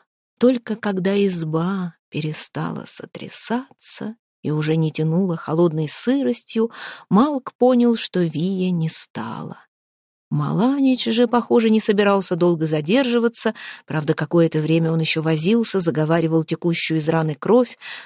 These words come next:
ругался тихо, кляня Вия.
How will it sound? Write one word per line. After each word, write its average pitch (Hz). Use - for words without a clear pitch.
ругался 220
тихо, 214
кляня 190
Вия. 180